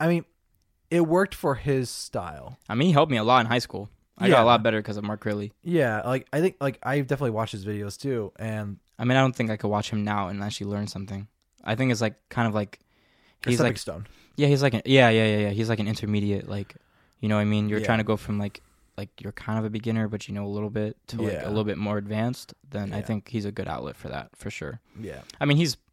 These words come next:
Speaker 2: a great artist, you know, in terms of, like, he's
Speaker 1: Yeah.
Speaker 2: successful and he's done a lot of stuff and everything. Um, I mean, he's, he's not, like, out of this world.
Speaker 1: He's got a very, like, uh,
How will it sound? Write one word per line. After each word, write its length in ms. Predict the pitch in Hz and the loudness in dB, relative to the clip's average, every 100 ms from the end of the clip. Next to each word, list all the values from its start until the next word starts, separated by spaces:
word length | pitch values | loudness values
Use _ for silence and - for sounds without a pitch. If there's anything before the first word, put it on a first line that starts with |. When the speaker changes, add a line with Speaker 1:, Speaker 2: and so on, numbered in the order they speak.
| _ - - - _ - | _ -20 -20 -20 _ -16
Speaker 2:
a 40 | 101 | -2
great 240 | 120 117 | 4 4
artist, 440 | 107 104 98 - | 4 2 0 -8
you 100 | 107 | -6
know, 120 | 104 101 | -4 -4
in 80 | |
terms 260 | 104 110 104 | -4 -4 -4
of, 60 | 101 | -4
like, 100 | 175 | 0
he's 80 | 180 | 2
Speaker 1:
Yeah. 120 | 160 | 2
Speaker 2:
successful 640 | 147 139 131 - 127 120 | 2 2 0 2 2 4
and 140 | 110 104 | 2 -2
he's 160 | 104 | -4
done 140 | 107 107 | -2 0
a 60 | |
lot 140 | 104 104 | 0 -2
of 80 | |
stuff 400 | - - 110 107 | -4 -2 -2 -2
and 80 | - | -4
everything. 580 | 104 104 - 104 104 104 _ _ _ _ _ | -4 -4 -4 -4 -4 -6 _ _ _ _ _
Um, 240 | 95 95 95 | -10 -8 -6
I 80 | |
mean, 160 | 101 107 | -4 -2
he's, 160 | 110 101 | -4 -6
he's 260 | 113 117 | -4 0
not, 280 | 123 120 95 | 2 0 0
like, 280 | 92 92 - - | -8 -10 -14 -6
out 120 | 110 | -4
of 80 | 107 | -4
this 180 | 101 101 | -6 -10
world. 720 | 101 110 - 381 - 302 - _ _ _ _ - - | -8 -4 -4 -4 -6 -6 -10 _ _ _ _ -18 -4
Speaker 1:
He's 120 | 143 | 0
got 140 | 226 | 2
a 40 | 160 | 2
very, 300 | 131 131 123 | 2 2 0
like, 260 | 104 113 | -2 -6
uh, 180 | 92 104 | -6 -8